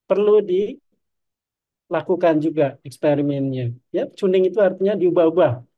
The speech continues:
Apakah parameter, satu parameter diubah hasilnya akan lebih baik atau lebih buruk, ya? Eh, atau metode alternatif yang cocok digunakan pada text-based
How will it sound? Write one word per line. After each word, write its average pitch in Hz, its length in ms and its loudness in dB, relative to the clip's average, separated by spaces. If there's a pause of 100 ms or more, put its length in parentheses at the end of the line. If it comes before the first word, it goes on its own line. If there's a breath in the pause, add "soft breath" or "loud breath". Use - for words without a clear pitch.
(260)
Apakah 196 480 2
parameter, 202 800 0
satu 185 400 -2
parameter 180 720 2
diubah 196 480 2
hasilnya 180 400 0
akan 170 240 0
lebih 147 160 -4
baik 226 240 2 (160)
atau 170 320 -4
lebih 147 240 -4
buruk, 139 320 -4 (240)
ya? 202 160 -4 (1500)
Eh, 190 360 0 (120)
atau 262 400 4
metode 208 320 2
alternatif 214 720 0
yang 202 160 -4
cocok 190 400 -2
digunakan 180 560 0
pada 185 240 2
text-based 180 960 -2